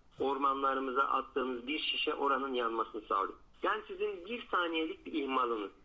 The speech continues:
bir şeye dikkat etmemeniz oradaki milyarlarca hektar alanın yanmasına sebep oluyor. Çünkü yanma ortam için her şey müsait yaz günlerinde. Çok basit bir şey. Yani bizim onun dışında kirlenmenin azaltmamız ve,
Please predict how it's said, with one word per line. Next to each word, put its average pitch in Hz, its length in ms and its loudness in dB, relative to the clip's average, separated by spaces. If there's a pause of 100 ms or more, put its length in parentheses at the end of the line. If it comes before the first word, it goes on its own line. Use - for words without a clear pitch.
bir - 40 2
şeye 160 240 0
dikkat 147 300 -4
etmemeniz 147 560 0 (380)
oradaki 175 640 -2
milyarlarca 160 800 0
hektar 147 400 -2
alanın 147 460 -2 (160)
yanmasına 131 540 -2
sebep 113 380 -4
oluyor. 104 300 0
Çünkü 143 260 -2
yanma 147 480 0 (360)
ortam 135 380 -2
için 135 200 -2
her 135 180 -2
şey 131 200 -2
müsait 113 360 -4 (100)
yaz 107 240 -4
günlerinde. 107 640 -2 (320)
Çok 240 240 -4
basit - 340 -6
bir 139 60 -6
şey. 113 260 -4 (260)
Yani 180 260 0
bizim 202 360 -4 (580)
onun 202 320 0
dışında 185 540 -2 (420)
kirlenmenin 175 600 -2
azaltmamız 160 800 -2
ve, 170 200 -2